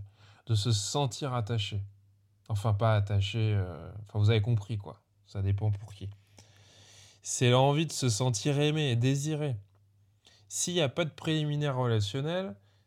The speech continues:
c'est une fausse solution qui tourne à vide, voire qui abîme le couple, de se forcer mécaniquement à, euh,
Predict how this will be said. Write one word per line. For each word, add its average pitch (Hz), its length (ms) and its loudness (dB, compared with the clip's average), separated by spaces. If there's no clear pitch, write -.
c'est - 260 -4
une 147 120 0
fausse 180 300 -4
solution 156 800 -4
qui - 220 -10
tourne 156 260 0
à 127 140 2
vide, 160 320 -4
voire 139 320 0
qui - 220 -8
abîme 135 320 -2
le 117 140 0
couple, 147 360 -8
de 120 240 4
se 120 260 0
forcer 117 720 -2
mécaniquement 110 920 0
à, 101 440 2
euh, 92 180 -4